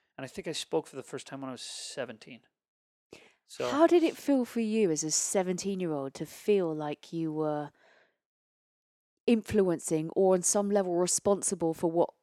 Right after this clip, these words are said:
Speaker 2: your congregation were hearing? How many people were
Speaker 1: Yeah.
Speaker 2: you speaking
Speaker 1: Well,
Speaker 2: to
Speaker 1: when I
Speaker 2: at the
Speaker 1: first
Speaker 2: time?
Speaker 1: started speaking, I started speaking to younger kids, like junior high kids, high school kids. You know, in, in churches, they start you on, everybody,
Speaker 2: Yeah.
Speaker 1: as you grow, you get to start to, you always get to talk to the younger people.
Speaker 2: Who are even more probably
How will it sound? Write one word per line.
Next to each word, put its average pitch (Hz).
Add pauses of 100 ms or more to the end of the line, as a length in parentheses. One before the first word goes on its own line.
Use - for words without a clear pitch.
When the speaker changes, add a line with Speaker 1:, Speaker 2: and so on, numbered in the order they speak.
(640)
Speaker 2:
your 185
congregation 196
were 151
hearing? 170
How 175
many 196
people 170
were 180
Speaker 1:
Yeah. 151
Speaker 2:
you 190
speaking 196
Speaker 1:
Well, 202
Speaker 2:
to 196
Speaker 1:
when 190
I -
Speaker 2:
at 175
the 190
Speaker 1:
first 214
Speaker 2:
time? 190
Speaker 1:
started 196
speaking, 165
I 131
started 139
speaking 139
to 120
younger 127
kids, -
like 110
junior 127
high 117
kids, -
high 131
school 113
kids. 113
You 120
know, 117
in, 120
in 135
churches, 143
they 127
start 131
you 123
on, 113 (420)
everybody, 165
Speaker 2:
Yeah. 151
Speaker 1:
as 135
you 147
grow, 151
you 123
get 127
to -
start 143
to, 131
you 147
always 147
get 135
to 120
talk 127
to -
the 123
younger 127
people. 127 (480)
Speaker 2:
Who 262
are 247
even 240
more 262
probably 165